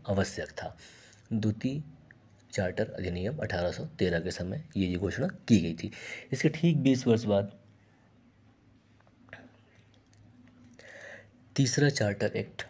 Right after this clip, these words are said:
अठारह सौ तैंतीस लाया गया और इस चार्टर अधिनियम के द्वारा फिर से कंपनी के जो अधिकार हैं, उसको बीस वर्ष के लिए बढ़ा दिया गया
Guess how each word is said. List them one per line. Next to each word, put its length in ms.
अठारह 300
सौ 140
तैंतीस 500
लाया 240
गया 180
और 420
इस 220
चार्टर 300
अधिनियम 360
के 60
द्वारा 280
फिर 240
से 220
कंपनी 460
के 180
जो 100
अधिकार 460
हैं, 80
उसको 220
बीस 300
वर्ष 160
के 80
लिए 100
बढ़ा 240
दिया 240
गया 260